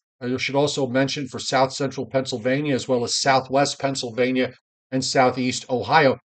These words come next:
The short range models are not really handling this very well today. Uh, they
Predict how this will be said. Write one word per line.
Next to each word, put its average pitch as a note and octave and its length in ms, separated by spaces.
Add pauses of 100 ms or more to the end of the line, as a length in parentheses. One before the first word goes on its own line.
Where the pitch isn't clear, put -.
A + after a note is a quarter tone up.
(220)
The C#3 140
short B3+ 340
range G#3 400
models C#3+ 400
are B2 100
not D#3+ 240
really C3+ 300
handling A#2 560
this G#2+ 220
very G#2+ 260
well G#2+ 260
today. G2+ 380 (400)
Uh, G#2 220 (260)
they B2+ 360